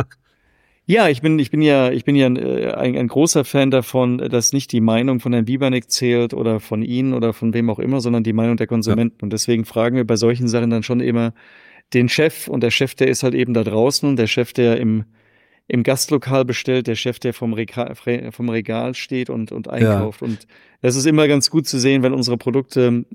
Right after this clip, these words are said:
Speaker 1: auch im Blindtest
Speaker 2: Ja.
Speaker 1: gut abschneiden.
Speaker 2: Aber das erklärt ja immer noch nicht den Erfolg, warum ausgerechnet die Paulaner Spezi, ähm, ja, zum Vorreiter dieses, dieses Trends auch geworden ist. Meinen Sie wirklich, dass es nur die Rezeptur ist oder auch das Branding oder, oder,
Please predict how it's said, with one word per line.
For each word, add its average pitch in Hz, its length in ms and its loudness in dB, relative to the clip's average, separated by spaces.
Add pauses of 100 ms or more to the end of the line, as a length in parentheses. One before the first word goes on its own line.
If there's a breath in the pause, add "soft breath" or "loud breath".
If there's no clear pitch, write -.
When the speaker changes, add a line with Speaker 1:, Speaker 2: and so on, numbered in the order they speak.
Speaker 1:
auch 117 160 -2
im 117 120 2
Blindtest 123 480 0
Speaker 2:
Ja. 113 80 0
Speaker 1:
gut 117 100 -2
abschneiden. 107 420 -6
Speaker 2:
Aber 110 200 0
das 113 160 0
erklärt 110 320 2
ja 110 80 2
immer 123 160 2
noch 95 100 2
nicht 95 160 -2
den 90 100 -2
Erfolg, 101 380 -2
warum 95 180 -2 (120)
ausgerechnet 101 840 0
die 95 160 -4
Paulaner 90 640 -4
Spezi, - 800 -10
ähm, 78 380 -6 (120)
ja, 80 220 -10
zum 98 220 -6
Vorreiter 92 480 -4
dieses, - 320 -8
dieses 78 280 -10
Trends - 300 -2
auch - 140 -10
geworden 85 340 -6
ist. 80 100 -8
Meinen 104 160 0
Sie 110 120 0
wirklich, 127 240 -2
dass - 160 -6
es - 100 -10
nur 127 100 2
die 160 100 -4
Rezeptur 139 640 -2
ist 190 220 -4
oder - 240 -4
auch - 60 -4
das - 180 -6
Branding 156 480 0
oder, 127 260 2
oder, 113 220 -4